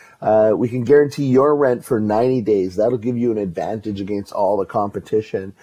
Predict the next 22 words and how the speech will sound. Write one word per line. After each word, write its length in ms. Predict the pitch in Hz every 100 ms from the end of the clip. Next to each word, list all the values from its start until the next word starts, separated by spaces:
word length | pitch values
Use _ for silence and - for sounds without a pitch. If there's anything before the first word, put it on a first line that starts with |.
| - -
We 120 | - 120
do 380 | 127 123 123 -
I 180 | 110 135
D 160 | 156 160
scan 500 | - 147 139 143 151
technology, 800 | 156 143 127 117 117 113 107 113
which 200 | 107 110
is 100 | 101
the 80 |
first 300 | 107 120 120
part 180 | - 117
of 80 | 110
our 120 | 104
process. 720 | - 110 104 - 113 110 - - - - _
Um, 600 | 127 117 113 113 110 107 -
discounts 480 | 143 160 - 175 170
and 140 | 160
services, 500 | 139 139 139 143 123
because 300 | 107 113 120
it 100 | 120
is 240 | 113 156 156
a, 300 | 156 135